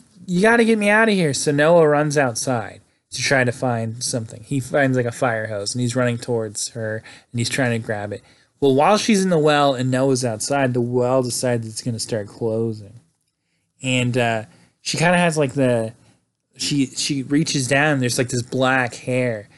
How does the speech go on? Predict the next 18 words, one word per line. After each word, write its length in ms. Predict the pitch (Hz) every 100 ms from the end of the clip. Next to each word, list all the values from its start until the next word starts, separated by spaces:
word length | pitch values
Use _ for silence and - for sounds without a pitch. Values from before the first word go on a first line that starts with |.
| _ _ _
and 200 | 120 113
she 180 | - 123
looks, 400 | 123 147 131 127
and 80 |
there's 180 | 123 120
Samara, 600 | - 120 117 117 110 95
and 160 | 123 127
she 100 | 135
grabs 540 | 127 120 139 143 131
her. 180 | 120 101 - _ _ _ _ _ _ _
And 200 | 139 131
then 100 | 127
she 160 | 120 135
starts 260 | 156 143
to 60 | 147
have 100 | 127
this 160 | 123
vision 440 | 113 123 120 107